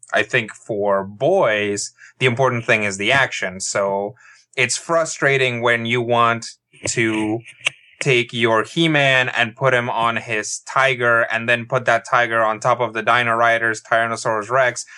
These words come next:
and then put that Tyrannosaurus Rex on top of the Millennium Falcon so they can all crash into, um,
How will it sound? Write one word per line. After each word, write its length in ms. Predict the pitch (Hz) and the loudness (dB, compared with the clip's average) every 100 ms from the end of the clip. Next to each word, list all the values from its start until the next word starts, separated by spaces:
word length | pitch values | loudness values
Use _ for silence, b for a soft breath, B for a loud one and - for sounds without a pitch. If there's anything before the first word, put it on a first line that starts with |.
| B | B
and 160 | 110 117 | -6 -2
then 160 | 117 117 | -2 0
put 220 | 127 117 | -2 2
that 200 | 117 117 | 0 2
Tyrannosaurus 540 | 120 113 113 117 107 | 0 0 0 -2 0
Rex 180 | 117 113 | 2 2
on 140 | 113 | 0
top 220 | 107 117 117 | 0 0 0
of 80 | |
the 60 | 110 | -2
Millennium 420 | 110 113 110 104 | 0 0 0 -4
Falcon 560 | - 165 160 131 113 110 b - | 0 0 0 0 -2 -4 b -8
so 100 | 123 | -2
they 120 | 120 | 0
can 180 | 120 113 | 2 2
all 140 | 113 | 0
crash 440 | - 131 120 120 | 0 0 2 0
into, 460 | 123 113 - 113 113 | -4 -6 -6 -6 -4
um, 580 | 104 104 101 101 101 | -2 0 0 -2 -6